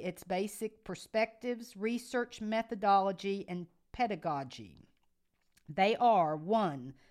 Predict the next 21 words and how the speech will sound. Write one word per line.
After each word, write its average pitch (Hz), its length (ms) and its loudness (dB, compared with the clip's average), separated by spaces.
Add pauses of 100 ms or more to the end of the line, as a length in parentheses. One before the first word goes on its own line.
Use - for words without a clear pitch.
the 165 80 -8
centrality 254 760 4
and 185 140 -4
intersectionality 247 1040 0
of 165 100 -8
race 180 320 -4
and 190 140 -4
racism. 165 640 -4 (800)
Two, 143 460 -2 (440)
challenge 294 640 4
to 214 100 -4
the 185 100 -2
dominant 240 560 2 (100)
ideology. 180 880 0 (500)
Three, 220 540 0
the 196 60 -6
commitment 269 560 -2
to 240 120 -6
social 240 440 -2
justice. - 840 -4 (400)
Four, 196 440 0